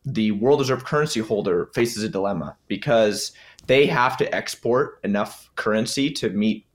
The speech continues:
you know, the demands for global trade and the demands for their reserve currency. And so if you think about it, you know, the U S being the reserve currency has to be a net exporter of, of our own, our own dollars. And that means we have to be a net importer of goods.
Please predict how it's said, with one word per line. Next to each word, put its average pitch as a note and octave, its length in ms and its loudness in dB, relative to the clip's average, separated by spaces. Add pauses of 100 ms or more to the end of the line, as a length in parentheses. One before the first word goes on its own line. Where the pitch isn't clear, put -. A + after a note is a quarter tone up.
(120)
you G#2+ 120 0
know, G#2 60 0
the F2 100 -6
demands G2+ 320 -2
for G2+ 120 -4
global G2 280 0
trade G#2 340 0
and G#2+ 80 2
the G#2 60 0
demands G2 340 -2
for F#2 360 0
their F#2 80 0
reserve F2+ 360 0
currency. C3+ 560 -2 (400)
And A2 160 2
so A2+ 500 4 (460)
if A#2 160 0
you A#2 60 0
think E3 220 2
about A#2+ 240 6
it, A2+ 180 4 (240)
you A#2+ 80 0
know, A2+ 140 4
the G#2+ 120 0
U C3 240 4
S C#3+ 160 4
being A#2 160 0
the A2+ 60 2
reserve A#2+ 280 0
currency G2+ 420 -4
has A#2 260 -2
to - 60 -14
be G2+ 120 -2
a G2+ 40 0
net G#2+ 260 0
exporter G2 560 -2
of, F#2+ 120 -8 (220)
of G#2 140 -4
our G2 140 2
own, F#2+ 180 -6 (260)
our G2+ 260 -2
own G2 160 -6
dollars. G2+ 640 0
And G#2 140 0
that A#2 160 2
means A2+ 160 0
we A2 60 -2
have F2+ 80 -2
to - 60 -8
be F2+ 140 -4
a F2+ 40 -2
net F#2 220 -2
importer F#2+ 440 -2
of F2+ 180 -8
goods. E2+ 420 -4